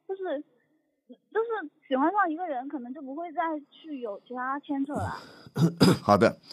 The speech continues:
Speaker 2: 你听我说啊，你现在先不要考虑结婚，好吗？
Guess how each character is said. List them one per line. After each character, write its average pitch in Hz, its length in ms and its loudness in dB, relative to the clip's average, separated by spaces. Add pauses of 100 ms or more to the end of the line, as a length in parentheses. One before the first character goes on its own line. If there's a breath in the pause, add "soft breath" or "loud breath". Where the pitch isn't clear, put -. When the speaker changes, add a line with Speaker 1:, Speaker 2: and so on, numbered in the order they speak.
(180 soft breath)
Speaker 2:
你 123 100 10
听 165 160 6
我 123 80 10
说 131 160 6
啊， 95 240 2 (1160 soft breath)
你 127 420 12 (720)
现 190 260 10
在 165 240 10
先 190 280 8
不 180 140 4
要 170 100 12
考 - 220 4
虑 110 100 8
结 107 160 6
婚， 110 260 8
好 95 140 4
吗？ 107 220 6